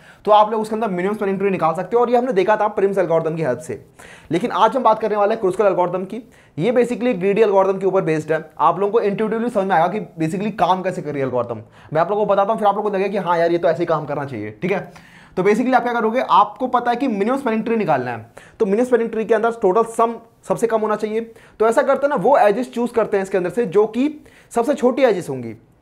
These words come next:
ठीक है? सबसे पहले सबसे छोटी एजेस को चूज़ कर लेते हैं, तो वही चीज़ यहाँ पे काम करेगी। आप पहले वो एज चूज़ करोगे जो सबसे छोटी है, तो उसके लिए हम क्या करेंगे, सारी, सारी एजेस को लेंगे। मैंने यहाँ पर वो एजेस ली और इनको मैंने सॉर्ट कर दिया by their weights,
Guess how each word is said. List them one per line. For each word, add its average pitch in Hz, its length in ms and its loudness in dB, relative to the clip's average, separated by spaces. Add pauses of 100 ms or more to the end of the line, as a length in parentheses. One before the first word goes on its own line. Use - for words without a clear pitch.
ठीक 180 120 -4
है? 233 60 4
सबसे 233 220 -2
पहले 240 180 0
सबसे 233 180 -6
छोटी 226 220 0
एजेस 220 200 0
को 233 60 -8
चूज़ 202 220 -4
कर 160 140 -2
लेते 120 220 -6
हैं, 107 140 -14 (420)
तो 190 60 0
वही 220 220 2
चीज़ 262 220 -2
यहाँ 196 160 2
पे - 80 -6
काम 180 240 0
करेगी। 117 360 -6 (380)
आप 156 220 2
पहले 226 180 0
वो 233 220 2
एज 233 80 -2
चूज़ 226 200 -6
करोगे 220 200 -2
जो 220 100 -8
सबसे 202 180 -8
छोटी 185 240 -2
है, 170 60 -4
तो 190 80 -2
उसके 190 200 0
लिए 226 100 0
हम 233 60 -4
क्या 226 100 -4
करेंगे, 208 220 -4
सारी, 185 280 2
सारी 233 200 -4
एजेस 170 300 2
को 233 100 0
लेंगे। 175 300 -2 (420)
मैंने 151 140 0
यहाँ 170 100 6
पर 190 120 -2
वो 190 220 -2
एजेस 190 280 0
ली 202 80 0
और 220 120 2
इनको 240 180 -2
मैंने 254 180 -2
सॉर्ट 247 280 2
कर 233 140 -2
दिया 185 260 -2 (340)
by 170 160 4
their 226 180 0
weights, 185 360 -4